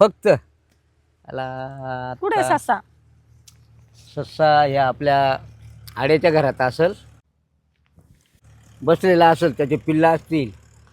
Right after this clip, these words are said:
Speaker 1: असे लांब लांब कानं असतात त्याचे.
Speaker 2: पण बघायला भेटेल का आता?
Speaker 1: हो, पण आपल्याला तिकडे जावं लागेल मग.
Speaker 2: चला ना, जाऊ, मला
Speaker 1: मध्ये.
Speaker 2: दाखवा ना.
Speaker 1: हं?
Speaker 2: दाखवा ना.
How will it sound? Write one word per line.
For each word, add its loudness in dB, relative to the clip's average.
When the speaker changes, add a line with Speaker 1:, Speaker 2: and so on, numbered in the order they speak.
Speaker 1:
असे 2
लांब 2
लांब 2
कानं 2
असतात 0
त्याचे. -4
Speaker 2:
पण -6
बघायला 2
भेटेल -4
का -2
आता? -2
Speaker 1:
हो, 6
पण 0
आपल्याला 2
तिकडे 0
जावं 4
लागेल -4
मग. -20
Speaker 2:
चला -2
ना, -4
जाऊ, 0
मला -2
Speaker 1:
मध्ये. 0
Speaker 2:
दाखवा -8
ना. -10
Speaker 1:
हं? -10
Speaker 2:
दाखवा -6
ना. -10